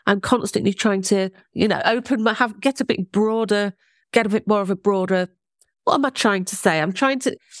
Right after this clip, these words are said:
open that part of me and just practice being in a more spiritual place. So it's lovely talking to you. I'm definitely, I've been making some notes.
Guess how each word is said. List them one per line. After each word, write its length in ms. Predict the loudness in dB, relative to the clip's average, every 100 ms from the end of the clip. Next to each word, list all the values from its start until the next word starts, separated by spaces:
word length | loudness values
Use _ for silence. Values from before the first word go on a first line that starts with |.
| -20 _ _ 2
open 400 | 2 0 0 2
that 200 | 0 0
part 340 | 0 0 -2
of 100 | 0
me 300 | 2 2 0 0
and 460 | 0 2 0 0
just 200 | 0 0 -2 -6
practice 440 | -2 -2 0 -2 -2 _ -20 -6 0
being 240 | 2 2 0
in 140 | 0 2
a 20 |
more 240 | 0 0
spiritual 580 | -2 -2 -2 -2 -2 -2
place. 540 | 0 0 0 -6 -10 -18 _ _
So 300 | -2 0 2 0
it's 220 | -2 0
lovely 340 | 0 0 -2
talking 440 | 0 0 0 -4 -4
to 180 | 0 0
you. 220 | 2 -2 _ _ -2
I'm 120 | 0
definitely, 380 | 0 -2 0 0
I've 120 | 2
been 160 | 0
making 320 | 0 0 -2 -4
some 260 | -2 0
notes. 540 | 2 0 -2 -6 -20